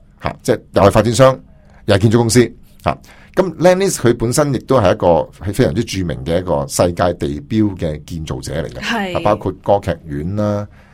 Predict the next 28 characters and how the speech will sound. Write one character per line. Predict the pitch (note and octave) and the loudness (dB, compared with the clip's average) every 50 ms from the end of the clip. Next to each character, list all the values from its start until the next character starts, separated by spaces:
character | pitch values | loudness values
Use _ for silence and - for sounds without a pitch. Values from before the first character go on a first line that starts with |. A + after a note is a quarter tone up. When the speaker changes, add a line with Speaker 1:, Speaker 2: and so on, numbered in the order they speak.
| - - _ | -20 -14 _
Speaker 1:
吓， | - - | -10 -8
雪 | - - G#2 | -4 -4 -2
梨 | D#2+ | 0
歌 | F2+ G2+ | 0 0
劇 | G2 G2+ | 0 0
院 | D#2 D2+ D#2+ F2 | -2 -2 -2 -2
喎， | F#2 E2+ D2 B1 A#1 - - - - | 0 0 0 -2 -4 -10 -18 -8 -6
吓， | D#2+ C2+ - - - - - | -6 -6 -6 -8 -14 -20 -4
包 | - G#2+ A2 | 0 0 0
括 | G2+ G#2+ F#2+ | 2 0 -2
咗 | - F2+ E2 F2 F#2 F#2+ G2 | 0 0 2 2 2 2 0
呢 | G#2+ G#2 | -2 -4
個， | F2+ E2+ | -2 -2
啊， | D2+ D2 C#2+ - - - C2+ B1+ C2 C2+ C#2 | 0 0 -2 -4 -6 -8 -10 -10 -10 -8 -6
馬 | C#2+ F2+ | -4 -2
來 | E2 C2+ | -2 -2
西 | - A2 | -2 0
亞 | G#2+ F2 | 0 0
雙 | E2 - G#2 E2+ | 0 0 -2 -2
子 | F2 G#2 | -4 -6
塔 | F#2+ - F2 E2+ | -2 -2 -2 -2
啦， | - A2 A2 A2 G#2+ G#2+ G#2+ - - - - - - _ _ | 0 -2 -2 -2 -2 -4 -6 -10 -16 -20 -20 -20 -20 _ _
啊， | - D#2+ | -8 -8
台 | - - - - | -6 -8 -6 -4
北 | - G2+ | -4 -2
一 | - - | -2 -2
零 | G#2 E2 C#2 C#2 | -2 -4 -4 -2
一 | F2+ | 0